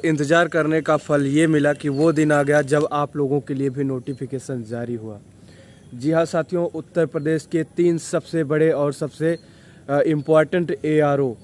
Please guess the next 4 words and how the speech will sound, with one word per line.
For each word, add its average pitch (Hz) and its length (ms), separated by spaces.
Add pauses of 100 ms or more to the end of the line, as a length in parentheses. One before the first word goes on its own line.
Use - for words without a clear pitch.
(560)
अमेठी, 165 640 (140)
वाराणसी 151 800 (140)
और 147 240
लखनऊ। 127 460